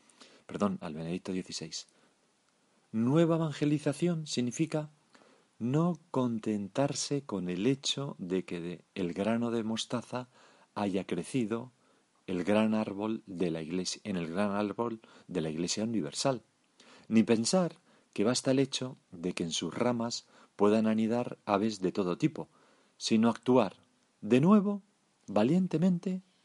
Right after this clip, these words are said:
con la humildad del granito, dejando que Dios decida cuándo y cómo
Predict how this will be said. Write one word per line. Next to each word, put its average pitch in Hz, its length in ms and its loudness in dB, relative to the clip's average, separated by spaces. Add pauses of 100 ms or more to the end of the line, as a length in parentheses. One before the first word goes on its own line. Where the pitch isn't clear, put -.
(220)
con 104 220 0
la 98 100 2
humildad 95 560 -2 (140)
del 90 300 -2
granito, 90 600 -2 (580)
dejando 104 500 -4
que 80 100 -12
Dios 143 440 -6 (280)
decida 82 540 -8 (300)
cuándo 110 420 -6 (260)
y 98 120 -6
cómo 139 340 -6